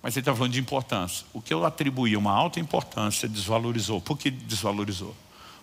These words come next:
Por causa da excelência do conhecimento de Cristo Jesus.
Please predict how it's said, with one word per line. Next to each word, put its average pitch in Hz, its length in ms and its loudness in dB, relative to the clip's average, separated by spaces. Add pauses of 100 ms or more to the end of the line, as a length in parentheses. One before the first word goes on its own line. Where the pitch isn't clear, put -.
Por 113 100 -10
causa 110 260 2
da 101 120 4
excelência 117 920 0 (680)
do 113 100 -2
conhecimento 107 680 0
de 107 80 -2
Cristo 104 360 -2
Jesus. 92 480 -4